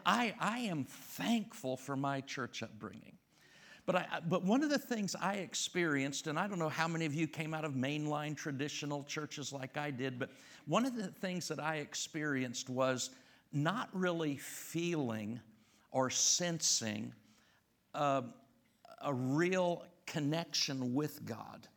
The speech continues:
I believed in God. I believed in Jesus. I believed the Bible was the Word of God, but I always felt like a little bit of a spectator in church.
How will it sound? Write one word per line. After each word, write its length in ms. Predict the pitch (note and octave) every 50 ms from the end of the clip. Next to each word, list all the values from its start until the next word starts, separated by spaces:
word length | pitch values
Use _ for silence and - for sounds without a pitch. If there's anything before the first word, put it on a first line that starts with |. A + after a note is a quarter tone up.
| _ _ _ _ _ - _ - - - -
I 140 | - F#3+ G3+
believed 760 | F#3 C#3+ D3 E3 D3+ C#3 C#3 E3 G3 G#3+ A3 F#3 - - -
in 200 | B2+ A#2+ A2 G2
God. 460 | G#2 G#2 F#2+ F#2+ - - - - - - _ _ _ _ _ -
I 160 | D3 F3 F3+
believed 720 | D#3+ C#3+ E3 D3+ C#3+ C#3 D#3 E3+ F#3 G3+ F#3 D3 C3 C#3
in 180 | D3 C3+ B2 G#2
Jesus. 500 | G#2 B2 A#2+ A2 G#2 - A2 G2+ - C3
I 140 | D3 F3
believed 580 | E3+ C#3 D3+ C#3+ C3+ C3+ D#3+ F#3 G3 G3 D#3 B2+
the 80 | C#3+ C3
Bible 640 | G#2+ F#2 B2 C3 D3 D#3 D#3+ D3 C#3+ C#3+ A2+ - - - - - - - -
was 220 | C#3 D3+ C3+ -
the 100 | - D3
Word 220 | B2 C3+ D3+ D3+ D3
of 160 | C#3+ B2 B2+
God, 240 | D3 C#3 C3+ A#2+ A#2
but 100 | A#2+ - - - - - - - - _ -
I 160 | - D3+ - - -
always 480 | D#3+ D#3 F3 G#3+ A#3 A#3+ A3+ - - -
felt 420 | - - C3+ A#2+ A2+ B2 - - - - - _ _ _ _ _ _ _ _ _ _ _ _ _ _ _ _ -
like 200 | D3+ D#3 D3+ -
a 40 | C3+
little 240 | C3 C3 C#3 D3 D#3+
bit 160 | D3 C#3 D3
of 140 | C#3+ C3+ B2
a 60 | B2+
spectator 760 | - - - - C#3 C#3 C#3 - - - B2+ A2+ G#2 A2 G#2
in 100 | G#2 G#2+
church. 560 | G#2 - - A2+ G#2+ A2 - - - - -